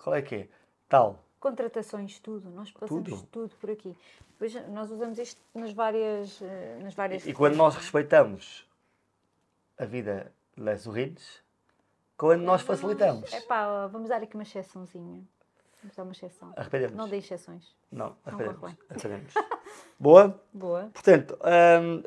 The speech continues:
Speaker 1: para que, para os casais que me estão a, a ver e a ouvir, que queiram também elevar, né, este nível de consciência de cada um e do casal, hum,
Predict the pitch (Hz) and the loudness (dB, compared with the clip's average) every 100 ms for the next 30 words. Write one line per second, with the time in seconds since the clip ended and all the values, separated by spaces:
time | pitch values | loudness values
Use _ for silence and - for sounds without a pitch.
0 | 135 180 180 - 190 185 185 180 165 160 | -4 -2 -2 -4 -2 -2 2 2 2 -6
1 | - 165 156 143 - - 131 135 143 139 | -4 -2 0 0 0 -2 -2 0 0 2
2 | 135 120 110 90 - _ _ _ _ _ | 0 0 -6 -10 -20 _ _ _ _ _
3 | - 135 143 139 135 131 120 - 123 135 | -10 0 4 6 4 0 -8 -8 0 2
4 | 139 131 - - 131 120 110 123 127 120 | 2 -2 -12 -14 -8 -8 0 2 2 0
5 | - 117 113 117 - 127 120 117 - 113 | -8 -10 -10 -10 -12 -4 -4 -4 -8 -16
6 | - 117 117 120 - - - _ _ _ | -12 -12 -12 -14 -14 -18 -20 _ _ _
7 | - 123 127 131 123 123 131 120 123 151 | 0 2 2 2 -2 -2 2 4 4 2
8 | - _ _ _ _ _ - 120 120 120 | -10 _ _ _ _ _ -2 2 4 2
9 | 117 120 117 120 | 0 -6 -10 -10